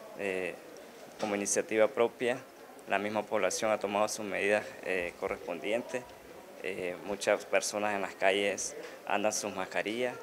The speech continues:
hay locales, negocios, eh, en los cuales se está usando mascarillas. Otros negocios han tomado, eh, la decisión muy responsablemente de cerrar,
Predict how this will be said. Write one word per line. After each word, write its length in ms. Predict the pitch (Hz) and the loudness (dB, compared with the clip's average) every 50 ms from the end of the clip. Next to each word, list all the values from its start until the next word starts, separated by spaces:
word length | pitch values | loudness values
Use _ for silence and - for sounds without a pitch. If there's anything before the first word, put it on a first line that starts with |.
| - - - - - - - - - - - | -12 -14 -14 -16 -16 -16 -16 -16 -16 -4 2
hay 580 | 104 104 107 107 107 104 104 104 101 98 92 - - | 6 6 8 8 6 4 2 2 0 0 -2 -4 -4
locales, 640 | 95 101 98 95 - - 110 104 113 113 110 113 107 | 2 2 2 2 2 4 6 8 8 6 4 0 -2
negocios, 560 | 101 95 92 90 95 104 104 - - 113 110 113 117 - - - - - - - - - - - - - | -2 -2 0 2 2 0 0 0 -2 -2 -2 -2 -4 -8 -12 -12 -14 -14 -16 -14 -14 -14 -12 -10 -6 -2
eh, 280 | 95 104 101 101 101 95 | 0 2 2 2 0 0
en 80 | 98 | -2
los 80 | 101 98 - | -2 -4 0
cuales 500 | - 101 98 92 90 98 92 92 90 - | 2 4 4 4 4 4 2 2 2 2
se 180 | - - - | 2 2 0
está 180 | 98 92 - 101 | 0 2 4 4
usando 540 | 101 98 - - 104 107 101 107 107 95 87 | 4 4 2 2 2 6 6 6 6 6 4
mascarillas. 800 | 92 90 - - - 92 90 107 113 123 127 131 131 - - - - - - - - - - - | 2 -2 -2 2 2 2 2 2 2 4 4 4 4 0 -2 -6 -10 -16 -16 -16 -14 -12 -2 2
Otros 400 | - 110 - - 127 131 131 135 | 2 4 6 8 8 8 8 8
negocios 720 | 131 120 113 110 113 117 123 123 - - 139 143 143 143 139 - - - - - - - - - - - - - - | 8 8 8 8 8 8 8 6 4 4 4 4 4 4 0 -6 -12 -14 -14 -14 -14 -14 -14 -14 -14 -14 -14 -4 4
han 220 | - 107 117 113 | 4 4 4 8
tomado, 720 | - 127 120 117 117 117 120 123 123 120 123 123 113 78 - - | 6 6 8 10 12 12 12 12 12 12 12 12 10 6 6 8
eh, 340 | 110 113 110 110 110 101 71 - - - - - - - - - - - - - | 10 10 10 10 8 6 4 0 -4 -8 -12 -12 -12 -12 -12 -12 -10 -10 0 8
la 120 | 113 120 | 12 12
decisión 640 | 117 117 120 - - 117 - - - 123 123 123 123 | 12 12 12 10 6 2 2 6 8 10 10 10 10
muy 180 | 123 117 120 123 | 8 6 6 6
responsablemente 880 | 117 120 120 - 117 113 - 123 117 117 113 113 117 120 117 - 135 127 | 6 4 2 2 0 2 4 6 6 6 8 8 6 6 6 6 6 8
de 360 | 117 120 123 127 135 135 139 - - - - - - - - | 10 10 10 10 8 4 2 -4 -12 -16 -18 -18 -20 -8 -4
cerrar, 640 | - - - 117 107 98 104 110 117 123 127 131 | 0 4 6 6 6 8 10 12 12 12 12 10